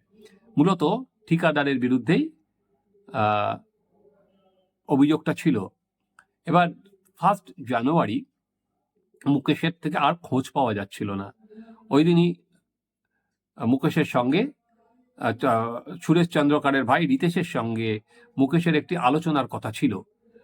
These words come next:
তারপর সুরেশের একটা আস্তানায় তাদের দেখাও হয়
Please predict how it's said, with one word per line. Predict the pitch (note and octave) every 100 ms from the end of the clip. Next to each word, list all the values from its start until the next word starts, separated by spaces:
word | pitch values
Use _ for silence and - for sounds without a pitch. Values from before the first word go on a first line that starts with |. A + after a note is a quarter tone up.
| - - _ _ _
তারপর | - B2+ G#2+ D3+ F#3 - _ _ _ _ -
সুরেশের | - E3+ E3+ F3
একটা | D3 - C#3+
আস্তানায় | B2 - B2+ A#2
তাদের | A#2 G#2
দেখাও | G2+ E3+ A3 G#3+
হয় | B2 F#2+